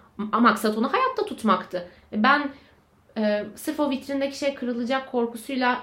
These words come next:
neden çay içme zevkimden mahrum kalayım ki? Gibi bir şey. O yüzden ben galiba biraz artık o vitrinden çıkan jenerasyon olmamızı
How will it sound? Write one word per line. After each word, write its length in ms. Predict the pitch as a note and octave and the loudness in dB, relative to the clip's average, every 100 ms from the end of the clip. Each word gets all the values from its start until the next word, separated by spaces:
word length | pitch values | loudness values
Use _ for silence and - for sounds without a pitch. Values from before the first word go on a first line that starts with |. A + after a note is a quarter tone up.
| G3+ | -4
neden 320 | G#3 B3 C4+ | -4 -2 -2
çay 180 | - G#3 | -4 -6
içme 260 | G#3 G3 | -6 -8
zevkimden 520 | F#3 F#3 F3+ F#3 F3+ F3+ | -4 -4 -4 -8 -8 -6
mahrum 360 | E3+ F3+ F3+ | -8 -8 -12
kalayım 400 | F3 F#3+ B3+ C4 | -8 -6 -4 -6
ki? 200 | - D#3+ - _ _ _ | -8 -12 -14 _ _ _
Gibi 240 | G3 F#3+ A#3 | -10 -6 -6
bir 60 | |
şey. 340 | C4 - F#3+ - - - - | -4 -4 -4 -6 -18 -14 -2
O 80 | D4+ | 2
yüzden 320 | E4+ F4+ C#4 | 4 4 4
ben 180 | D4 D#4 | 2 2
galiba 340 | D#4+ D#4+ D4+ | 2 2 2
biraz 180 | D4 C#4+ | 2 2
artık 320 | C#4 C#4+ - | 0 -2 -6
o 100 | B3+ | -4
vitrinden 720 | A3+ - B3+ B3+ B3 C4 B3+ - - _ _ | -4 -6 -2 0 2 2 0 -6 -16 _ _
çıkan 540 | - A3 B3 B3 A#3 G#3+ - | -10 -2 2 4 2 -2 -10
jenerasyon 640 | F#3 F#3 F3+ F3 F3 F3+ | -4 -2 0 -2 -4 -8
olmamızı 680 | F3 E3 E3 E3 D#3+ E3 - | -6 -6 -8 -10 -10 -8 -8